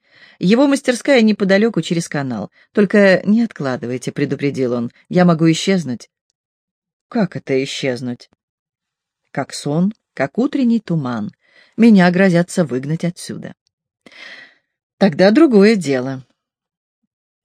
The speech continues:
Он ответил ей взглядом, значение которого она не поняла, но который убедил ее, что это не шутка. В течение нескольких дней она припоминала предупреждения учтивых майоров в штатском,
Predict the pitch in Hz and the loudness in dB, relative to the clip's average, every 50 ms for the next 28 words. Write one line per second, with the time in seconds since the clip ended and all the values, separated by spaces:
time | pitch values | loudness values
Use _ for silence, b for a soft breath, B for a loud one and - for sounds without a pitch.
0 | _ _ - 247 262 277 269 - 262 262 - 254 240 226 220 226 233 220 208 220 | _ _ 4 6 6 6 4 4 2 0 0 0 0 2 2 0 0 0 -2 0
1 | 269 285 240 185 160 151 131 156 165 165 - 190 180 175 175 170 - 180 180 - | 0 2 2 2 0 0 0 0 -2 0 0 2 2 4 2 2 0 -2 -2 -2
2 | 202 190 170 165 156 156 156 151 147 147 143 - 147 143 147 156 156 196 220 233 | -2 0 0 0 0 0 0 0 -2 -4 -4 -4 -4 -4 -4 -4 -4 -2 -2 -2
3 | 226 202 165 165 180 185 180 156 143 - - 147 143 143 139 131 127 135 127 135 | 0 0 0 0 0 0 -2 -4 -6 -6 -6 -6 -4 -4 -4 -4 -6 -6 -4 -2
4 | 156 160 151 147 147 143 147 139 b b b b b b - - - 151 143 - | -2 -2 -2 -2 -2 -2 -2 -4 b b b b b b -14 -8 -6 -6 -4 -4
5 | 143 143 139 131 - - 117 107 - - - - - _ _ _ _ _ _ _ | -6 -6 -6 -8 -8 -10 -10 -12 -10 -12 -14 -14 -14 _ _ _ _ _ _ _
6 | B B B B B B B B - - 247 240 - 349 349 320 285 247 240 247 | B B B B B B B B -4 -2 -2 2 4 4 4 4 4 2 2 2
7 | 262 262 - 240 214 - 214 202 175 156 165 165 160 160 160 175 180 180 - 180 | 0 0 -2 -4 -2 0 0 0 0 0 0 2 2 2 2 2 2 2 2 0
8 | 180 - 185 170 175 175 170 160 156 156 156 - 160 151 139 139 - 147 143 135 | -2 0 0 0 2 2 2 2 2 0 -2 -2 -4 -4 -4 -4 -4 -4 -4 -2
9 | 131 147 151 151 151 147 143 - - 160 - - - - 143 135 135 - - 139 | -2 -2 -2 0 0 -2 -2 -2 -4 -6 -8 -6 -8 -6 -6 -6 -6 -6 -6 -6
10 | 131 131 131 131 131 127 117 - - - - 185 202 208 - - - 190 185 180 | -4 -4 -4 -4 -4 -4 -6 -8 -12 -4 -2 -2 -2 -2 -2 -2 0 0 0 0